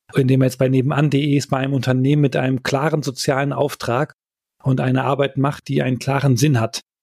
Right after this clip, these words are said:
Und zwar nachhaltige und zukunftsfähige Nachbarschaften zu entwickeln und letztlich auch ein nachhaltiges und zukunftsfähiges Geschäftsmodell dahinter, das über den bloßen wirsa-, wirtschaftlichen Erfolg hinausgeht.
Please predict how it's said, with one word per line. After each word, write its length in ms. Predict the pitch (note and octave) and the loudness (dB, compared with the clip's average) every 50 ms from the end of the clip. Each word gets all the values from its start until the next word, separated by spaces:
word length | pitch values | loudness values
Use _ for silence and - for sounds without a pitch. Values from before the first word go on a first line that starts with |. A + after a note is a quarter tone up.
| _ _ _ _ _ _ - | _ _ _ _ _ _ -6
Und 220 | - C3+ B2+ B2+ - | -2 -2 -2 0 -2
zwar 460 | - - C3+ C3+ C3+ C3+ C#3 C#3+ - _ _ _ _ _ _ _ _ _ _ _ _ _ _ - - | -2 0 0 0 2 2 0 -2 -2 _ _ _ _ _ _ _ _ _ _ _ _ _ _ -6 -2
nachhaltige 640 | C#3+ C3+ C#3 C3+ - D#3 D3+ - - D#3 C3+ D3 | 0 0 0 0 0 0 0 2 0 0 2 2
und 120 | C3+ B2+ B2+ | 0 0 0
zukunftsfähige 920 | - D#3+ - D3+ C#3 B2 - - C#3+ C#3+ C#3 C3+ C3 C3+ C3+ C3+ C3+ B2+ - _ _ _ _ _ _ _ _ _ _ _ - - | -2 0 0 0 0 0 0 0 2 2 2 2 2 2 2 2 2 0 -2 _ _ _ _ _ _ _ _ _ _ _ -6 -2
Nachbarschaften 840 | C#3+ C#3+ - - - C#3+ - - C#3+ C3 B2 - - - D3 B2+ - | -2 -2 -2 -2 -4 -4 -2 -2 -4 -4 -6 -6 -6 -4 -4 -4 -2
zu 140 | - C#3+ | 0 0
entwickeln 420 | C#3 B2 A2+ A2+ C3+ C3 - D3+ C#3+ | 0 0 2 0 0 0 2 0 2
und 120 | C3 A#2 | 2 2
letztlich 400 | B2 C3+ - - - D#3 - D3 | 2 0 0 0 -4 -2 0 0
auch 120 | D3 - C3 | -2 0 0
ein 120 | B2+ B2 | 0 0
nachhaltiges 600 | B2+ C3 C3 - C#3+ C3 - D3 C3+ C#3 - - | 0 0 0 -2 -2 0 0 0 0 0 0 0
und 120 | C#3 A#2 - | -6 -4 -2
zukunftsfähiges 760 | - C#3+ - D3+ C#3 - - - - C#3+ C#3 B2 C#3 B2+ - | -2 0 0 0 -2 -2 -2 0 2 2 2 2 0 -4 -2
Geschäftsmodell 640 | - - - - D#3+ - - - B2+ A#2+ A#2+ A2+ A#2 | -4 -2 0 -2 -2 -2 0 0 0 2 2 0 -2
dahinter, 400 | A#2+ A2+ A#2 A#2+ A2+ - A2+ A#2 _ _ _ _ _ _ _ _ _ - | -2 -2 -2 -2 -2 -2 -6 -6 _ _ _ _ _ _ _ _ _ -4
das 160 | - A#2+ - | -4 -2 0
über 160 | E3 D3 D3 | 2 0 2
den 160 | C#3 C#3+ B2+ | 2 2 2
bloßen 380 | A2+ B2+ C#3 D3 - - D3+ B2+ | 4 4 2 2 2 0 2 2
wirsa-, 320 | C3 C3+ - - E3+ D3+ | 2 2 2 0 -2 0
wirtschaftlichen 720 | B2+ C#3+ - - C#3 - - - C3 - - C#3+ C3+ C#3+ D#3 | 0 -2 0 0 -4 -4 -2 -4 -4 -2 0 0 0 0 0
Erfolg 520 | D3 B2 - - C3 B2+ C3 B2+ - - _ | -2 -4 0 2 2 2 2 0 -6 -12 _
hinausgeht. 580 | - C#3 C#3+ C3+ B2 A#2+ - - - A#2 - | -2 0 2 2 2 0 -4 -8 -12 -12 -14